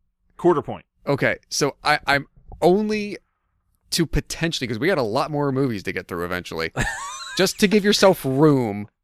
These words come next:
Speaker 2: for maybe something that you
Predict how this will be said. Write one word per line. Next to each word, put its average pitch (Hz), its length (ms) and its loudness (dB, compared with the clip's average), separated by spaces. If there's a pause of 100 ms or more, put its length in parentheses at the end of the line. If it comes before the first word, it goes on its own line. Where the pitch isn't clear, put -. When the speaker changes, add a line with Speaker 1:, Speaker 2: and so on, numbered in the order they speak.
(160)
Speaker 2:
for 120 880 0 (260)
maybe 151 920 0
something 127 400 -2
that - 80 -6
you 117 260 -8